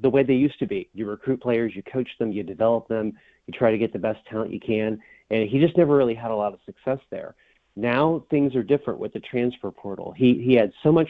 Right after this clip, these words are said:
roster turnover between Chris Beard and his first year. They lost a bunch of players. They took in a bunch of players. He, in essence, ended up with a junior college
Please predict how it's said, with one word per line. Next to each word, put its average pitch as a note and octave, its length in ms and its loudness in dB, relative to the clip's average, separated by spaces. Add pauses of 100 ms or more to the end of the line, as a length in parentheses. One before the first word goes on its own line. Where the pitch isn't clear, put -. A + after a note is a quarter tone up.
roster A#2+ 440 0
turnover G2 460 -4
between G2 380 -6
Chris B2 260 2 (100)
Beard A#2 300 4
and F2 120 -6
his G#2+ 160 -4 (120)
first G#2+ 280 0
year. G2+ 300 0 (380)
They F#2+ 100 -2
lost G2 340 4
a A#2 60 -2
bunch A2 220 -2
of G#2+ 80 -12
players. G#2 400 -2 (260)
They G#2 100 -6
took B2+ 260 -4
in A#2 80 2
a G#2+ 60 0
bunch G#2 220 -6
of G#2+ 80 -10
players. G#2 380 -4 (320)
He, E3 240 6
in C#3+ 100 6
essence, B2+ 400 -2
ended B2+ 240 2
up B2 140 0
with A2+ 140 0
a G#2+ 40 -2
junior A#2 380 -2
college G#2+ 340 -2